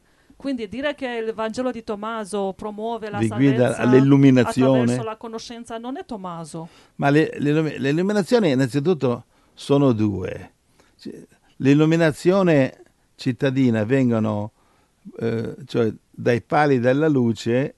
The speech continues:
Speaker 2: e dalla lampadina appesa ai fili. Sto scherzando. Le illuminazioni sono due. Una è di Dio,
Speaker 1: Sì.
Speaker 2: che brilla attraverso
Speaker 1: Lo Spirito Santo.
Speaker 2: lo Spirito Santo, Gesù e,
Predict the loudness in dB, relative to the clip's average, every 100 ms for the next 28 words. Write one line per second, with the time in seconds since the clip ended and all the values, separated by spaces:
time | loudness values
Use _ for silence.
0 | _ -4 0 0 0 -2 -2 -2 -2 -2
1 | -2 -4 -4 -6 -8 -12 -14 -18 _ _
2 | -16 -14 -14 -16 -16 -16 -20 _ _ _
3 | _ _ _ _ _ _ 2 4 6 4
4 | 2 0 0 2 0 0 0 0 -2 -6
5 | -10 -14 -20 -20 _ -20 _ -20 _ _
6 | _ _ _ _ _ 2 4 4 4 2
7 | -2 -4 -2 -2 -4 -4 -4 -6 -8 -12
8 | _ _ -20 -20 _ _ _ -20 -4 -2
9 | 0 0 0 0 -2 -2 -2 -2 -2 -2
10 | -4 -4 -10 _ _ -18 -14 -14 -14 -16
11 | -16 -14 -16 -14 -6 -4 -2 0 0 -2
12 | -4 -4 -4 -4 -2 0 -2 -4 -2 -2
13 | -4